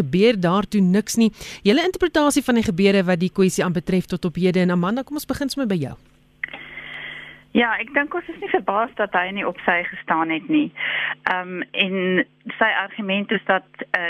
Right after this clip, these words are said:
Speaker 2: dit eers deur die uitvoerende raad van die A N C goedgekeur moet word, wat op die sewende en die agste Mei sit, of selfs dat dit moet oorstaan tot die volgende A N C algemene vergadering wat in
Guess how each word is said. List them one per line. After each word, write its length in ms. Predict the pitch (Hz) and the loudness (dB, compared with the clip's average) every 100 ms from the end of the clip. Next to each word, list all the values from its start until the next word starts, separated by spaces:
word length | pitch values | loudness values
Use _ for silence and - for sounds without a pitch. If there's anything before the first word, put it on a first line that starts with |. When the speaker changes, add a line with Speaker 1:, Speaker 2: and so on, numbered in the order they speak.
| 151 | -4
Speaker 2:
dit 160 | 180 - | -4 0
eers 160 | 202 202 | -2 -2
deur 160 | - 185 175 | -2 -2 0
die 100 | 170 | -2
uitvoerende 560 | 180 190 - 190 175 165 | -2 -2 -6 -4 0 2
raad 320 | 160 156 165 | 2 0 -2
van 160 | 185 170 | -2 -2
die 80 | - | -2
A 80 | 165 | -4
N 80 | 165 - | -6 -6
C 100 | 165 | -4
goedgekeur 560 | 214 208 196 - 202 | -4 -2 0 2 2
moet 160 | 185 - 190 | 0 -2 0
word, 160 | 202 - | 0 0
wat 100 | 170 160 | -4 -4
op 80 | - | -4
die 80 | 170 - | -6 0
sewende 400 | 196 185 180 170 | 2 2 2 0
en 80 | 156 | 0
die 140 | - | -2
agste 320 | 180 190 - | -4 -6 -10
Mei 300 | 175 165 160 - | -2 0 0 -2
sit, 260 | 233 233 - - - - - | -6 -6 -10 -10 -8 -6 -6
of 180 | - 269 - - | 0 0 0 -2
selfs 240 | 254 254 - | -2 -2 -6
dat 60 | 208 | -4
dit 180 | 208 - | -4 -4
moet 240 | - 196 - | 0 0 4
oorstaan 520 | 208 208 - 196 190 | 2 2 -2 -4 0
tot 160 | 190 175 | 0 0
die 80 | 180 | 0
volgende 540 | 202 190 - 185 180 175 - | 2 2 -2 0 2 0 0
A 140 | 175 | 0
N 80 | 180 - | 0 -2
C 160 | 196 - | -2 0
algemene 480 | 175 175 175 170 | -2 -2 0 0
vergadering 560 | 175 - 165 170 170 156 | 0 0 0 0 -2 -4
wat 160 | 160 | -4
in 80 | 156 | -6